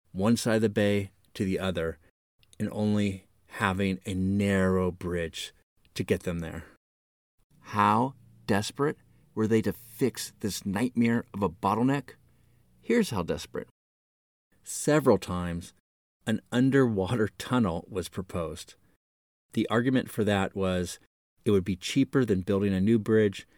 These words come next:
and also allow for bigger boats to enter the upper bay because obviously they wouldn't be blocked by a bridge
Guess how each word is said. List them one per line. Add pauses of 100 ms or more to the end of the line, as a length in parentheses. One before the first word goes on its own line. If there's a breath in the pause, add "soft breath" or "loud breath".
(200 soft breath)
and
also
allow
for
bigger
boats (420 soft breath)
to
enter
the (100)
upper
bay (380)
because
obviously
they
wouldn't
be
blocked
by
a
bridge